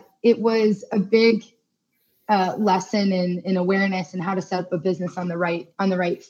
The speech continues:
foot. And we're grateful for that. So let's say now I've started my business and I wanna attract the right capital. Um, I don't even know what that looks like,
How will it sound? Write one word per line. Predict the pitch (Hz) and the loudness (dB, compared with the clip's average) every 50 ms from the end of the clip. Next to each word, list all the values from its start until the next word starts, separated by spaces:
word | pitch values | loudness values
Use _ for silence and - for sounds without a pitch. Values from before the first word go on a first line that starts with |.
| _ | _
foot. | - 170 165 170 - - - | -4 -2 -2 -4 -6 -6 -4
And | 196 196 | -2 -2
we're | 185 190 180 | 0 -2 0
grateful | - 196 196 196 - 180 | 0 0 0 0 -2 -6
for | - - 180 | -6 -4 -4
that. | 175 170 175 - - | -4 -2 -4 -6 -6
So | - - 214 208 202 196 - - - - _ - | -2 0 2 2 2 0 -4 -12 -20 -20 _ 0
let's | 262 285 285 285 | 2 2 2 4
say | - 320 294 | 6 8 8
now | 262 240 233 | 8 8 8
I've | 226 220 208 | 6 4 2
started | - - 240 220 214 214 196 | 2 2 2 4 4 4 4
my | 202 190 185 | 4 2 2
business | 170 196 190 185 - 185 180 175 175 156 - _ _ _ _ _ _ _ _ _ _ - | 0 0 0 0 0 -2 -2 -2 -4 -4 -8 _ _ _ _ _ _ _ _ _ _ 0
and | 202 202 190 190 185 190 196 196 - | 2 2 4 4 4 2 2 2 2
I | 208 202 | 2 4
wanna | 202 214 220 214 214 214 | 4 4 4 4 4 2
attract | 208 - 214 196 190 - - | 0 0 0 -2 -2 -2 -4
the | 185 | -4
right | 180 175 175 - - | -2 -2 -4 -4 -2
capital. | - 226 247 240 240 240 226 220 214 214 214 208 208 208 - - - - - - - - | 0 2 2 4 4 2 2 2 4 4 4 2 2 0 -4 -14 -20 -20 -20 -14 -6 -2
Um, | 185 180 175 180 185 - | 0 0 0 0 2 2
I | 202 | 4
don't | 214 | 4
even | 214 208 202 | 4 4 4
know | 202 | 2
what | 185 175 | 2 0
that | - 170 - 220 | -2 -2 2 2
looks | 285 277 294 - - | 2 2 2 0 2
like, | 285 262 262 254 247 247 247 | 4 6 6 6 6 4 2